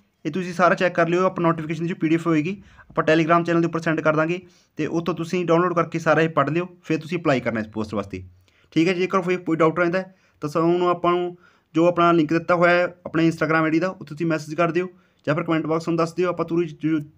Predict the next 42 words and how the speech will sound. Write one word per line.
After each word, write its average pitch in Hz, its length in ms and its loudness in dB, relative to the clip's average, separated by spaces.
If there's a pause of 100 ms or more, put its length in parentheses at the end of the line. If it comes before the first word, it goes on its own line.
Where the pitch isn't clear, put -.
ਜ਼ਰੂਰ 160 260 2
ਇਸ 190 80 0
ਦਾ 175 120 2
ਹੱਲ 151 180 2
ਕਰਾਂਗੇ 160 220 2
ਕੋਈ 165 200 0
ਵੀ 180 160 -4
ਜੋ 156 160 -4
ਕੋਈ 165 140 0
ਡਾਊਟ 147 260 0
ਆਉਂਦਾ 160 140 0
ਹੈ। 185 160 -6 (320)
ਠੀਕ 156 160 -2
ਹੈ 185 60 2
ਜੀ, 190 100 -6 (560)
ਤੇ 151 140 4
ਜੇਕਰ 165 220 0
ਵੀਡੀਓ 175 180 -2
ਵਧੀਆ 185 120 0
ਲੱਗੇ 180 160 -2
ਤਾਂ 180 120 -2
ਪਲੀਜ਼ 170 220 0
ਵੀਡੀਓ 165 180 0
ਨੂੰ - 20 0
ਵੱਧ 170 100 0
ਤੋਂ 175 100 -2
ਵੱਧ 160 80 -2
ਲਾਈਕ 151 200 0
ਕਰਿਓ 170 160 -2
ਜੀ, 170 80 -6
ਤੇ 170 160 -8
ਇਸ 147 60 -8
ਵੀਡੀਓ 160 140 -6
ਨੂੰ 165 100 2
ਆਪਣੇ 165 120 -4
ਦੋਸਤਾਂ 156 260 -4
ਨੂੰ 160 80 -2
ਵੱਧ 147 120 -2
ਤੋਂ 160 100 -2
ਵੱਧ 165 80 -2
ਸ਼ੇਅਰ 170 220 -2
ਕਰਿਓ। 180 260 -2